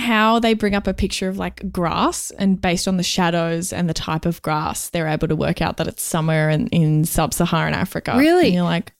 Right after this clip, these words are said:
Speaker 1: "What?" <laughs>
Speaker 2: I've never known their tactics, how they do it, but
Speaker 1: Oh, I don't wanna know. I appreciate it, but that's all I need to do.
Speaker 2: Yeah. Anyway, so we're not gonna stalk potential co-workers'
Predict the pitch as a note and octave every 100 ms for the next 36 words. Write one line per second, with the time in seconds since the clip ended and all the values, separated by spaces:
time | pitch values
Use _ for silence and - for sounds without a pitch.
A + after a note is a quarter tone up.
0 | _ F#3+ G#3 - - - C#4+ F#4+ C#5 A#4
1 | - B3 B3 B3+ C#4 D4+ D4+ C#4+ C4+ A#3+
2 | G#3+ G#3+ - F3+ - - A3 G3 F3+ F#3+
3 | F#3 - - G3+ F#3 - G3 F#3+ F#3 F3+
4 | - - - A1 - G#1 - - - G#3
5 | G#3+ - G#3+ - C4+ B3+ D#4 G4 - -
6 | G3+ F3+ F3 - E3 D#3 - - - -
7 | - - G3 F#3 D#3 G#2+ F#3+ - B3+ A3
8 | - G#3+ - A3 G3 - _ _ B3+ C#4
9 | C4+ D#4 C4 A3+ A3 - A3 G#3 F#3 E3+
10 | - G3 G3+ F#3+ F#3+ F#3 F3+ F3+ F#3 F3+
11 | F3